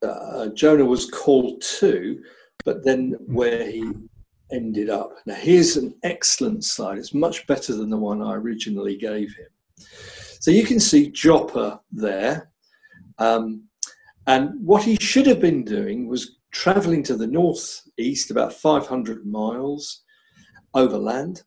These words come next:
but instead he wants to take a two thousand mile cruise through the Mediterranean to eastern Spain, which is where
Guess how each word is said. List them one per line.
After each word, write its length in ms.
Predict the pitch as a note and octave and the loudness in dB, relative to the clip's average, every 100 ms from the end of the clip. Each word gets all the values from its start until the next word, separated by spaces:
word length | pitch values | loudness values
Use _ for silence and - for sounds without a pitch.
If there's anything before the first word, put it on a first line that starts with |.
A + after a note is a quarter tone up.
| - | -2
but 100 | B2+ | 0
instead 680 | B2+ - - A#3 A#3 - - _ _ _ - | 0 0 2 4 4 2 -8 _ _ _ 0
he 120 | G3 | 4
wants 260 | G#3 G3 | 6 4
to 80 | E3 | -4
take 300 | - D#3+ D3+ | -2 -2 -2
a 60 | D3+ - | -6 -8
two 340 | - - A#3+ A3+ | -4 2 4 2
thousand 640 | - F3+ F3 E3 D3+ C3+ | 0 0 2 0 -2 -4
mile 320 | C3 B2+ A#2+ A#2 | -2 -2 -2 -6
cruise 600 | - - A2 G#2+ G2+ - | -10 -6 -6 -4 -6 -6
through 320 | - - A3 | -2 4 4
the 100 | G3 | 4
Mediterranean 920 | D3 B2+ A#2 - A2+ G#2 G2+ F#2+ G2 - _ _ _ _ _ - | 0 -4 -6 -8 -4 -4 -4 -8 -12 -16 _ _ _ _ _ -12
to 560 | - A2+ A2 G#2+ G#2 - | -8 -4 -4 -4 -6 -8
eastern 500 | A#2 - - A2+ A2 | -4 -4 -4 -6 -4
Spain, 760 | - - - F#3 D3 G2+ F2+ | -2 -2 0 2 2 -2 -8
which 200 | F#2 - | -8 -4
is 160 | B2 A#2+ | -4 0
where 520 | C3 C3+ B2 A#2 | 2 2 2 -4